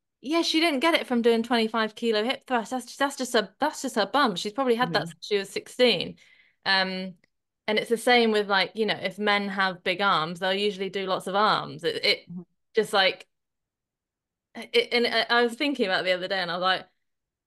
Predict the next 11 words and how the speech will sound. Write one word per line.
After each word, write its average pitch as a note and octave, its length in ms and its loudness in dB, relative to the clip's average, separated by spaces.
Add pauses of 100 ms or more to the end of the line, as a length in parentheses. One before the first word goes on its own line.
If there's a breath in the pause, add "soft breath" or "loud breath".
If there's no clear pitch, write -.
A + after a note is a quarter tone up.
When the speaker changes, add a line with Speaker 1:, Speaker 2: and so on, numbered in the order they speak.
(200)
Speaker 1:
"That's A#3 180 -16
so B3+ 200 -8
fu-, A#3 220 -14
it's A3 200 -6
so A#3 440 0
true G#3 680 0
about E3+ 360 -2
bums E3 400 -2
and, F3 360 -6
and F3 340 -6
abs." E3 520 -2